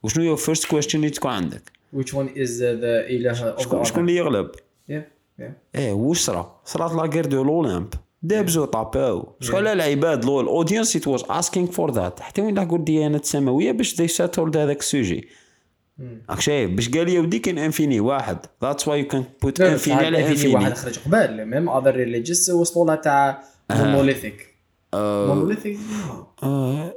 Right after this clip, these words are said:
Speaker 1: مونوثيك. مونوثيك. ثيزم.
Speaker 2: Monolithic question.
Speaker 1: مونوليثيك، الله
Speaker 2: I feel
Speaker 1: أعلم.
Speaker 2: so fucking dumb.
Speaker 1: الله أعلم. يا راه عارف يقول لنا في لي كومونتير. أنا حصل عليك تاع يوتيوب، شايك تاع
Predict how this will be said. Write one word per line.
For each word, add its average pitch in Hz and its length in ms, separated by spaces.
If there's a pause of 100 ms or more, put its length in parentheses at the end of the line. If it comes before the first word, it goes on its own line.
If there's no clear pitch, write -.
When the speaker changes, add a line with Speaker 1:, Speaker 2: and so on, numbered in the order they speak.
Speaker 1:
مونوثيك. 156 720 (1120)
مونوثيك. 98 840 (340)
ثيزم. 107 440 (1600)
Speaker 2:
Monolithic 160 680
question. 131 220 (200)
Speaker 1:
مونوليثيك، 87 640
الله 87 200
Speaker 2:
I - 20
feel - 80
Speaker 1:
أعلم. 127 220
Speaker 2:
so 151 200
fucking 139 420
dumb. 135 240
Speaker 1:
الله 98 280
أعلم. 104 340
يا 107 60
راه 110 140
عارف 117 160
يقول 123 200
لنا 113 100
في 110 80
لي 120 60
كومونتير. 110 420
أنا 139 100
حصل 156 160
عليك 135 200
تاع 151 80
يوتيوب، 147 340
شايك 127 240
تاع 135 240